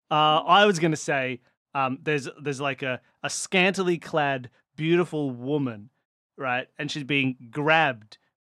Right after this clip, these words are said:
by, uh, or, like, she's being telekinetically lifted up towards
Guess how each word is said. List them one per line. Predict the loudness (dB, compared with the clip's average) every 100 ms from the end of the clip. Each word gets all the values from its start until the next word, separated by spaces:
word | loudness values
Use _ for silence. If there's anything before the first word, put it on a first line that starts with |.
| _
by, | -8 -4 -2 -2 -4 -10 -14 _ _ _ -14
uh, | -12 -10 -10 -12 _ _ _ _
or, | -6 -2
like, | -2
she's | 2
being | 2 2
telekinetically | 2 2 4 2 0 -4 -10 -8 -6 -6 -8 _ -10
lifted | -4 -2 -2 -2
up | -2 -4
towards | -8 -4 -2 0 -2 -6 -10